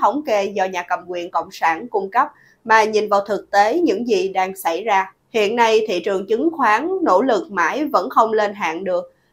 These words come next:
bởi các công ty xếp hạng thị trường chứng khoán uy tín.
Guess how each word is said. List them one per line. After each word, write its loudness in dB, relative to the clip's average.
bởi 4
các 0
công 2
ty 0
xếp -2
hạng 0
thị -4
trường -2
chứng -2
khoán 0
uy 0
tín. 0